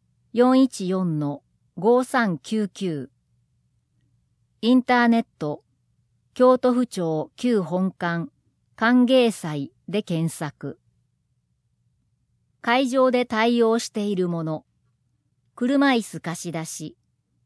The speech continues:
オストメイト対応トイレ、おむつ替えシート、授乳室。京都発、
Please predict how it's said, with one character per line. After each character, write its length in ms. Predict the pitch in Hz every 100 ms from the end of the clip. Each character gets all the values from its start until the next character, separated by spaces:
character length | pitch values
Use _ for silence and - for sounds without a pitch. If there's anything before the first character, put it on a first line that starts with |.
| _
オ 120 | 196
ス 100 | 202
ト 160 | - 277
メ 160 | 254 262
イ 60 |
ト 160 | 247 240
対 360 | 226 233 233
応 200 | 220 214
ト 180 | 208 208
イ 140 | 185 143
レ、 180 | 139 - _ _ _ _ _ _ _
お 100 | 208
む 120 | 233
つ 140 | 262 262
替 280 | - 233 233
え 40 |
シ 260 | - 233 208
ー 60 | -
ト、 240 | 135 131 _ _ _ _ _ _ _ 185
授 160 | 214
乳 320 | 233 269 254
室。 460 | 247 - - 147 - _ _ _ _ _ _ _ _ _ _ _ _ _ _ _ _ _ _ _ _ _ _ _ _ _ _ _ -
京 240 | 277 269
都 140 | 220 185
発、 460 | 190 - 165 151